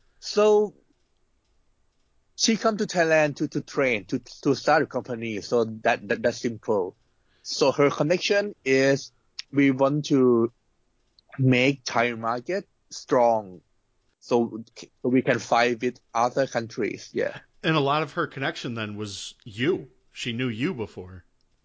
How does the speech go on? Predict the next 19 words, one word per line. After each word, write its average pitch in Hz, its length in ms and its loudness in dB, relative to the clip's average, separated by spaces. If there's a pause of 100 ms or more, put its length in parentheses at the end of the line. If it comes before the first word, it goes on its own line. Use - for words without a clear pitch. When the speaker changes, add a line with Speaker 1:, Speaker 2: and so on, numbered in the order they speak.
(120)
Speaker 1:
Ah, 196 100 4
yes. 131 380 2 (340)
I, 135 140 -2
Speaker 2:
Yeah. 120 80 -4
Speaker 1:
I'm 131 120 -2
the 120 100 0
main 120 260 -2 (160)
connections. 101 640 -6
Yeah. 101 320 2 (260)
Speaker 2:
Yeah. 104 380 -16 (640)
Speaker 1:
Yeah. 120 180 2
We 123 240 2
start 135 560 2 (880)
talking 139 400 -4
to 139 140 -4
each 123 260 -4
other 180 520 2 (200)
via, 110 380 2
like, 104 300 -4